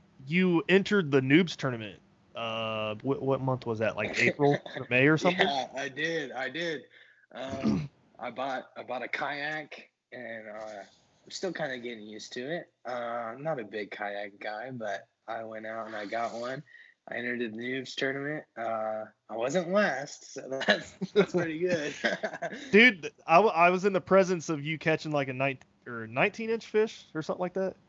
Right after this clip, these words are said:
Speaker 1: for that
Speaker 2: Oh my
Speaker 1: tournament.
Speaker 2: gosh. Yeah, yeah. Eight,
Speaker 1: Yeah, that
Speaker 2: I
Speaker 1: was
Speaker 2: think the final length was eighteen, uh, and three quarters.
Speaker 1: That was sweet. Yeah,
Speaker 2: Yeah.
Speaker 1: Ryan and Sean will be happy that you entered the,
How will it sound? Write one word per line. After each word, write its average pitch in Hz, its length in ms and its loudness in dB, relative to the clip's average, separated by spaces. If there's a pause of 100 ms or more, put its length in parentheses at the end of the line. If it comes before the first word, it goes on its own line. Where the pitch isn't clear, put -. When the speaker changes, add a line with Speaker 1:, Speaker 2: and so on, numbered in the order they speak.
(160)
Speaker 1:
for 151 160 2
that 147 140 6
Speaker 2:
Oh - 20 0
my - 80 -10
Speaker 1:
tournament. 156 400 0
Speaker 2:
gosh. - 120 -20 (300)
Yeah, - 320 -8 (320)
yeah. 95 320 -12
Eight, 110 320 -10
Speaker 1:
Yeah, 135 80 -4
that 143 160 0
Speaker 2:
I - 40 -6
Speaker 1:
was 117 120 -2
Speaker 2:
think 135 160 -6
the 123 80 -4
final 117 640 -6
length 110 280 -10
was 98 200 -8
eighteen, 107 440 -10 (380)
uh, 101 380 -2 (200)
and 107 140 -10
three 113 160 -6
quarters. 101 640 -8 (760)
Speaker 1:
That 151 120 4
was 127 120 -4
sweet. 117 420 -2 (440)
Yeah, 151 380 10
Speaker 2:
Yeah. 123 140 2 (220)
Speaker 1:
Ryan 185 380 8
and 151 120 2
Sean 170 380 2
will 165 100 0
be 135 160 -2
happy 127 360 2
that 123 160 -2
you 123 180 -4
entered 120 240 -6
the, 113 260 -6